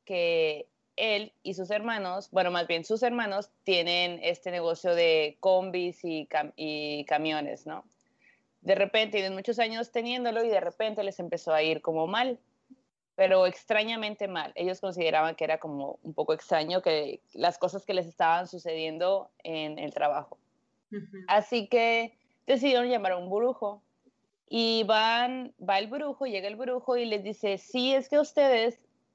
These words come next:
Speaker 1: o sea, en su familia sí hay un amarre, les hicieron un trabajo, perdón, no es un amarre, les hicieron un trabajo, pero no es a ustedes. Pero como es su sangre, pues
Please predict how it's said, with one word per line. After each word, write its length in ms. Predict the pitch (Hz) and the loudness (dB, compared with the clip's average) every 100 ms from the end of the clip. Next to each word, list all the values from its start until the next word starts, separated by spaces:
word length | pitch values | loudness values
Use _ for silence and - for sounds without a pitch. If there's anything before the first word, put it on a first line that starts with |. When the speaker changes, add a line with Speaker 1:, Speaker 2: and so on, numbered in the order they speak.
| - | -6
Speaker 1:
o 60 | |
sea, 100 | 196 | -2
en 80 | 208 | 0
su 100 | 233 | 2
familia 380 | 226 226 277 311 | 2 4 4 4
sí 100 | 302 | 4
hay 140 | 269 262 | 2 2
un 100 | 269 | 0
amarre, 460 | 254 240 240 220 180 | -2 0 0 0 -2
les 200 | 196 196 | -4 -4
hicieron 380 | 190 202 214 | -2 0 0
un 100 | 220 | -4
trabajo, 400 | 214 196 196 190 165 | 0 2 2 2 -2
perdón, 280 | 170 175 | -2 -2
no 60 | 175 | -4
es 80 | 175 | -10
un 80 | 180 | -8
amarre, 240 | 175 - | -8 -4
les 140 | 180 | -4
hicieron 340 | 175 214 208 233 | 0 0 2 0
un 120 | 240 | 0
trabajo, 580 | 247 247 247 247 208 247 _ _ _ _ _ _ _ _ | 4 4 4 2 -6 -14 _ _ _ _ _ _ _ _
pero 260 | 233 226 220 | 0 0 0
no 160 | 220 | -2
es 180 | 208 208 | -2 -2
a 80 | 196 | -4
ustedes. 720 | 190 - 202 196 175 - _ _ _ _ _ _ _ | -6 -4 -2 -2 -6 -14 _ _ _ _ _ _ _
Pero 480 | 190 185 185 180 202 | 0 2 2 0 -2
como 200 | 220 180 | -4 -6
es 100 | 170 | -8
su 80 | 220 | -8
sangre, 680 | - 262 247 214 214 220 - | -6 -4 -4 -4 -4 -6 -2
pues 440 | 185 175 165 - | 2 2 2 -12